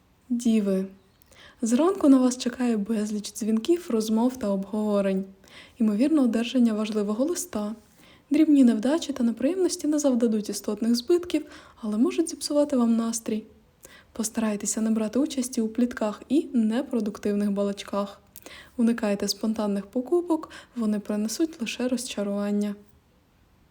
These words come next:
Терези. День почнеться не надто гладко, тому не приступайте до важливих завдань з самого ранку. Дрібні неприємності змусять понервувати, хоча розібратися з ними вийде досить просто.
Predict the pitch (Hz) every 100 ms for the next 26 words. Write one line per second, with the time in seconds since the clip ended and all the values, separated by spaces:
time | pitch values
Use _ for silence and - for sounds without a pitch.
0 | _ _ _ _ - 214 226 240 233 202
1 | - - _ - - - _ 220 214 196
2 | 208 - 381 - 285 233 226 233 247 240
3 | 240 220 202 - 214 - - - 220 214
4 | 208 220 - 240 214 208 208 208 214 226
5 | 220 226 233 226 277 339 - 208 208 220
6 | 202 196 196 - 196 - _ _ - -
7 | _ 226 226 220 220 208 240 269 349 339
8 | - 240 226 233 220 - - 233 277 302
9 | 269 220 - 220 - - - 262 226 220
10 | 233 247 247 254 247 240 302 349 269 233
11 | 226 214 233 240 233 - 208 208 - 214